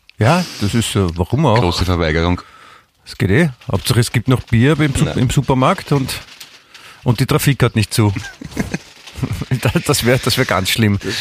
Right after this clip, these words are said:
Speaker 1: wenn wir keine Lottoscheine und Chic mehr
Speaker 2: Das
Speaker 1: kaufen
Speaker 2: stimmt.
Speaker 1: kann. Bist du deppert, was glaubst du, was da los ist?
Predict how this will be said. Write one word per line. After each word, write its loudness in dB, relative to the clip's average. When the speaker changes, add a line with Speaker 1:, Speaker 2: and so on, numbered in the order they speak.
Speaker 1:
wenn 2
wir 4
keine 2
Lottoscheine 2
und -2
Chic 0
mehr 2
Speaker 2:
Das -2
Speaker 1:
kaufen 2
Speaker 2:
stimmt. 2
Speaker 1:
kann. 2
Bist -4
du 0
deppert, -2
was 0
glaubst -2
du, -4
was -6
da -4
los 2
ist? 0